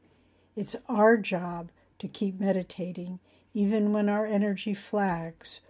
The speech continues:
or when we begin to wonder if we're making any spiritual progress. Yogananda Ji,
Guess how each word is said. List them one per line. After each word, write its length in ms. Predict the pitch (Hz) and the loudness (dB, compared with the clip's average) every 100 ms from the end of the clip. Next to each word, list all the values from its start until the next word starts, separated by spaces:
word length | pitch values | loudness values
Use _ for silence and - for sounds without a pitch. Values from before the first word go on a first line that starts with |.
| - - - | -20 -20 -4
or 440 | 214 196 196 196 | 2 4 6 4
when 240 | 190 196 196 | 2 0 2
we 120 | 185 | 0
begin 420 | 165 190 196 196 | -2 -2 0 0
to 160 | - 202 | -2 -4
wonder 560 | 190 185 175 175 175 - - - | -2 -2 -4 -8 -10 -14 -20 -14
if 140 | 190 - | -12 -2
we're 120 | 190 | 0
making 500 | 196 190 - 185 196 | 2 0 -2 -4 -4
any 300 | 214 214 190 | 0 2 2
spiritual 720 | 165 - - 170 170 - 180 | -2 -10 -6 -4 -4 -8 -10
progress. 880 | 180 - 170 165 170 170 175 - - _ _ _ - _ _ _ _ _ - | -10 -8 -8 -8 -12 -16 -16 -16 -16 _ _ _ -20 _ _ _ _ _ 2
Yogananda 720 | 220 214 240 196 180 180 190 | 4 6 6 4 2 -2 -4
Ji, 440 | - 180 175 175 | -4 -4 -4 -10